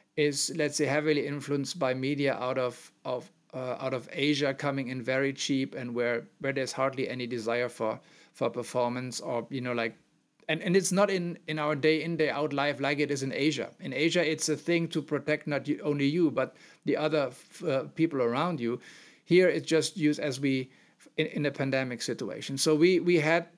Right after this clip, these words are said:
we had this, this great in mind, and then we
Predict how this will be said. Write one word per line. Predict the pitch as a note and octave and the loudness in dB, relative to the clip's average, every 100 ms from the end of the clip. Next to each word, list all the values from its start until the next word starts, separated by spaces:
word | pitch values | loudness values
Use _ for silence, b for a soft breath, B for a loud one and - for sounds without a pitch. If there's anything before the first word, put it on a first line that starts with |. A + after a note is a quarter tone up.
| - | -6
we | D#3+ D3+ | 0 2
had | D3 D#3+ | 2 0
this, | - D3+ - - | 0 0 0 -2
this | F3+ C#3+ | -2 -2
great | - D#3 D3 D3+ | -2 2 2 2
in | D3 | 0
mind, | C#3 B2+ C3 | -2 -2 -4
and | C#3 C3 | -4 -2
then | D3+ D3+ | 0 2
we | D3+ D3 | 4 4